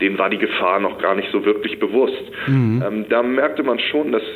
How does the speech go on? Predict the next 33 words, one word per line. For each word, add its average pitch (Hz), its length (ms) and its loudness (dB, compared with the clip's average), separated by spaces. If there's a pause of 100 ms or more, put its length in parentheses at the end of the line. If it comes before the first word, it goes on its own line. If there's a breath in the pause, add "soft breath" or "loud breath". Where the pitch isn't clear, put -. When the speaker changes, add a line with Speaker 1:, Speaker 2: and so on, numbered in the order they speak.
(120)
Speaker 1:
er 104 180 2
sich 104 240 -4
immer 120 180 2
noch 110 200 -2
ärgert 101 520 2
über, 92 240 2
über 92 400 0
den, 92 680 -4
den 98 160 -2
Lehrer, 101 360 4
der 92 380 0 (200)
die 92 260 -4 (100)
Klasse, - 300 -2
die - 140 0
aus - 140 0
Süddeutschland 95 480 0
kam, 95 320 -2 (400 loud breath)
dort 92 200 2
einfach 92 300 0
so 85 60 0
unvorbereitet 92 680 2
ins - 180 -6
Watt - 180 0
geführt - 480 -2
hatte. - 280 -4 (440 loud breath)
Und, 92 340 -2 (100)
äh, 98 40 0 (320)
er 90 80 2
sagte 101 300 0
dann 95 160 0
hinterher, 98 340 2
wir 95 120 0
haben 98 140 -2